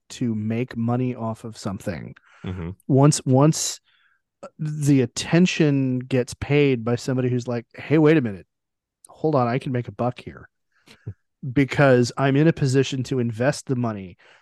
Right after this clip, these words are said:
Speaker 1: to make a buck."
Speaker 2: Right.
Speaker 1: Like, you know, that's, that's the point at which things start getting manufactured. Um, so yeah, that, yeah, you're,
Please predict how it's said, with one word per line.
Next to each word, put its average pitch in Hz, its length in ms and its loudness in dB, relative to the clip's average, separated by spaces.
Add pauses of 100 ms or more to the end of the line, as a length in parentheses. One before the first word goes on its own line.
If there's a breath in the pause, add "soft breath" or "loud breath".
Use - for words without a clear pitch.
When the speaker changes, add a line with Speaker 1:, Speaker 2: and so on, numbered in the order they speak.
(140 soft breath)
Speaker 1:
to 143 120 0
make 120 240 0
a 110 80 -2
buck." 90 420 -12 (320 soft breath)
Speaker 2:
Right. 76 300 -12
Speaker 1:
Like, 120 440 0 (200)
you 139 160 2
know, 110 220 2
that's, 127 320 0
that's 131 280 0
the 135 60 0
point 139 280 2
at 131 100 -2
which 123 360 -2
things 123 400 -2
start 127 260 -2
getting 120 220 -2
manufactured. 110 1000 -8 (1040)
Um, 110 760 0 (380)
so 127 200 2
yeah, 107 280 -2 (280)
that, 113 240 0 (300)
yeah, 143 180 2
you're, 123 260 0